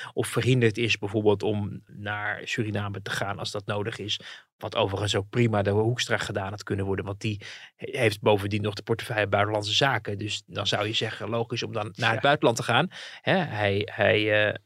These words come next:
Speaker 1: is ook wel in, in het, in, eh, in de kabinet ook wel opgevallen dat dat toch wel bijzonder is. Maar goed, Kaag heeft dat uiteindelijk,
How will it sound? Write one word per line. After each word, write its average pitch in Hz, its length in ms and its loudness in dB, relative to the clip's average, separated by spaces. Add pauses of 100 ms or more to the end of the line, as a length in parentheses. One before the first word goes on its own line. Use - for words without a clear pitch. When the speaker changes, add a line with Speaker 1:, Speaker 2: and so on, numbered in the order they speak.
Speaker 1:
is 139 200 2
ook 127 100 2
wel 151 180 6
in, 143 140 4
in 147 120 2
het, 135 160 0
in, 135 220 -4
eh, 127 260 -4
in 123 140 -6
de 120 300 -4 (800)
kabinet 120 440 -2
ook 131 140 -4
wel 117 100 0
opgevallen 104 540 0
dat 110 140 -6
dat 113 160 -4
toch 110 140 -6
wel 113 340 -6
bijzonder 113 480 2
is. 110 200 -2
Maar 110 100 0
goed, 117 220 -4
Kaag 123 280 -2
heeft 120 260 0
dat 117 240 -2
uiteindelijk, 113 580 -2